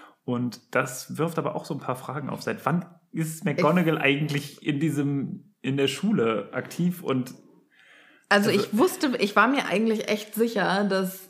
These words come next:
Speaker 2: Dumbledore Verteidigung gegen die dunklen Künste unterrichtet hatte.
Speaker 1: Ja, aber hier steht's ja schwarz
Speaker 2: Ja,
Speaker 1: auf weiß
Speaker 2: hier
Speaker 1: anders,
Speaker 2: steht
Speaker 1: ne?
Speaker 2: schwarz auf weiß anders, du hast recht.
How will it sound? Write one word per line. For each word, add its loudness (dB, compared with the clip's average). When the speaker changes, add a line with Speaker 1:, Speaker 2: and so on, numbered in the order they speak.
Speaker 2:
Dumbledore 2
Verteidigung -2
gegen 2
die 2
dunklen 0
Künste -6
unterrichtet -12
hatte. -16
Speaker 1:
Ja, -8
aber -2
hier -4
steht's -4
ja -4
schwarz 4
Speaker 2:
Ja, 8
Speaker 1:
auf 4
weiß 2
Speaker 2:
hier 6
Speaker 1:
anders, 0
Speaker 2:
steht 2
Speaker 1:
ne? -2
Speaker 2:
schwarz 4
auf 0
weiß 2
anders, -2
du 0
hast -4
recht. -6